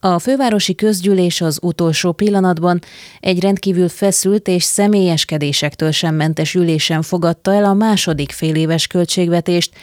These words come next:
így nem maradt büdzsé nélkül a mai naptól.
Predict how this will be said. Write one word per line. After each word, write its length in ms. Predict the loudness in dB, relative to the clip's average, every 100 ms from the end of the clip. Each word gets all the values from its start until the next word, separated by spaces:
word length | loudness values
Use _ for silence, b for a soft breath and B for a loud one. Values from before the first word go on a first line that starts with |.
| B B B
így 180 | -4 0
nem 140 | 2
maradt 280 | 2 2 2
büdzsé 300 | 0 0 -2
nélkül 420 | 0 0 0 0
a 80 | 0
mai 280 | 0 -2 -2
naptól. 520 | -4 -4 -2 0 0